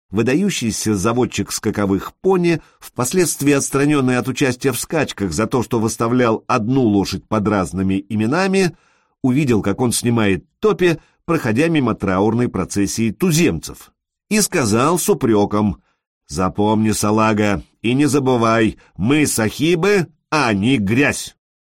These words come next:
Услышав теперь от Вестфилда нечто подобное,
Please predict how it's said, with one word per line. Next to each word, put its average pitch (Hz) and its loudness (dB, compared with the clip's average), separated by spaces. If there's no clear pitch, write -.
Услышав 156 -2
теперь 143 0
от 117 -2
Вестфилда 113 0
нечто 107 -2
подобное, 170 0